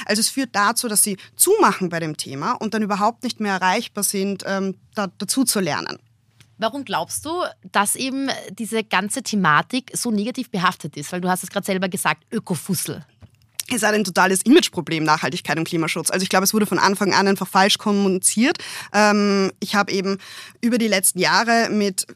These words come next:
Speaker 1: verschiedensten Unternehmen, seien das wirklich die kleine Spenglerei irgendwie in Otterkring bis zu großen börsennotierten Unternehmen gearbeitet. Und es ist einfach total oft, dass Leute, ähm, Klimaschutz und Nachhaltigkeit mit etwas assoziieren, was mehr Arbeit bedeutet, was komplizierter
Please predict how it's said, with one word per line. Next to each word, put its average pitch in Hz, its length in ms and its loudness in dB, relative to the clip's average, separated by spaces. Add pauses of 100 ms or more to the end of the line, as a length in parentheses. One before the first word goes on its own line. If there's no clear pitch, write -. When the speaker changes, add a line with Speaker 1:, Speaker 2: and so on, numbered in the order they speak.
(120)
Speaker 1:
verschiedensten 285 580 2
Unternehmen, 240 580 2
seien 220 220 0
das 208 100 -6
wirklich 208 180 -6
die 180 100 -12
kleine 214 260 2
Spenglerei 202 600 2
irgendwie 220 200 0
in 190 80 -2
Otterkring 285 540 0
bis 226 120 -2
zu 185 100 -6
großen 202 340 -2
börsennotierten 202 720 -2
Unternehmen 185 460 -2
gearbeitet. 247 540 -2 (340)
Und 214 160 4
es 185 160 0
ist 190 80 -2
einfach 196 160 -2
total 185 380 2
oft, - 300 -2
dass 202 200 -2
Leute, 233 760 2
ähm, 196 320 0
Klimaschutz 269 440 2
und 214 60 -2
Nachhaltigkeit 190 840 0
mit 190 200 -2
etwas 185 260 -2
assoziieren, 196 480 -2
was - 180 -4
mehr 180 280 4
Arbeit 247 220 0
bedeutet, 240 540 0
was 208 160 -2
komplizierter 233 680 2